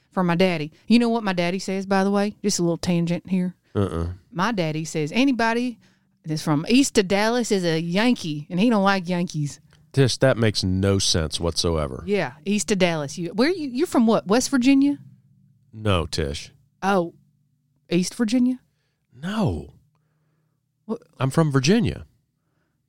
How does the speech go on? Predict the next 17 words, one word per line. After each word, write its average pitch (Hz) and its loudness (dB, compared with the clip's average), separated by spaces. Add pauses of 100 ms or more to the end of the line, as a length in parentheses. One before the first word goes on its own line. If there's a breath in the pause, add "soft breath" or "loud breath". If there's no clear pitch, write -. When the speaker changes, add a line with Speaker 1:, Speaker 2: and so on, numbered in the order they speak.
(220)
Speaker 1:
<sighs> 190 -12
Is 196 -4
that 262 0
on 285 2
the 175 -2 (420)
California 262 0
side 302 0
or 214 -4
the 185 -8
Florida 180 0
side? 143 -6
Speaker 2:
Tish, 165 4
you 156 6
should 190 4
know 160 6
where 147 4
Virginia 123 4